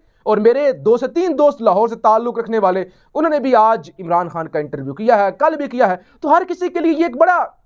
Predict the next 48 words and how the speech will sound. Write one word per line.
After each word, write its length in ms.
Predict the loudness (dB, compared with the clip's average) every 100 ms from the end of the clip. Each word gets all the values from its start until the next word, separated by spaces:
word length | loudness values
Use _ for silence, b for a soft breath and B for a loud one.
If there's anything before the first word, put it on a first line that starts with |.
| _ _ -2
बड़ा 160 | 0 2
होता 280 | 0 -2 0
है, 80 |
एक 160 | -2 -2
बड़े 140 | -2 0
कैरियर 380 | 2 2 0 -6
के 100 | -6
उनके 160 | -2
लिहाज 320 | 0 2 2
से 200 | 0 -4
कि 100 | -4
इमरान 380 | -2 2 2 0
खान 240 | -2 -2 -2
से 120 | -4
हम 100 | -2
मिले 220 | -2 0
हैं, 240 | 0 -2 b b -6
इमरान 340 | 0 2 0
खान 260 | 0 0 0
का 100 | -6
इंटरव्यू 360 | -6 -4 -4 -4
किया 220 | 2 2
है। 100 | 2
तो 100 | 2
और 120 | 2
वैसे 240 | 2 -2 -6
भी 80 | -2
चैनल 280 | 0 0
की 120 | -2 -4
भी 80 | 0
डिमांड 300 | 2 2 0
होती 180 | -2
है 80 | -2
कि 100 | 0
आप 260 | 0 0 -4 _ -2
बड़ी 200 | 0 0
स्टोरी 300 | -2 0 2
लेके 260 | 2 0 0
आएँ, 240 | 0 -2 b b 0
आपके 440 | 2 0 -4 -6 -2
चैनल 280 | -2 -2
के 120 | -4 -2
लोगों 300 | 0 0 2
के 140 | 0 2
साथ 360 | 2 0 -4 _ _ -2
खबर 280 | 2 2 2
लेके 240 | -2 0
आएँ, 220 | 0 0